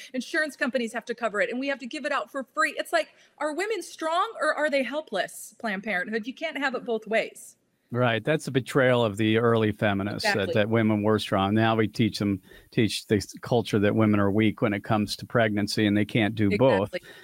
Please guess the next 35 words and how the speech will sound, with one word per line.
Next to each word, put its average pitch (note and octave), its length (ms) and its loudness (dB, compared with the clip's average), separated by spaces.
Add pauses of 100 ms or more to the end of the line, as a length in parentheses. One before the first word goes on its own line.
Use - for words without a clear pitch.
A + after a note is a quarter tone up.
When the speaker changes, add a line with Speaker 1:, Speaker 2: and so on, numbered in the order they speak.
(280)
Speaker 2:
And C3+ 140 6
that's E3 220 4
unfortunate. C3 500 4
Let's G#3 220 6
move A3+ 180 6
on F#3+ 280 8
to, D3+ 300 6
uh, C3 140 6
let's F#3 160 4
talk A3 280 4
about D3 340 2
your C#3+ 100 4
health C#3+ 340 2 (300)
facilities, A2 680 -2
your A2 80 0
health A#2+ 260 2
clinics. A2+ 540 0 (640)
One F3+ 180 4
thing E3 220 6
I C#3+ 100 4
appreciate C3 720 2
about C3 340 4
your A#2 200 0
vision B2+ 600 0 (540)
is C3 280 2
that, C3+ 520 4 (400)
you C#3 160 4
know, B2 140 4
the C#3 180 4
old C#3+ 180 4
saying C#3 600 2
is A#2+ 500 -2
location, C3+ 640 2
location, B2 580 2
location. A#2+ 680 0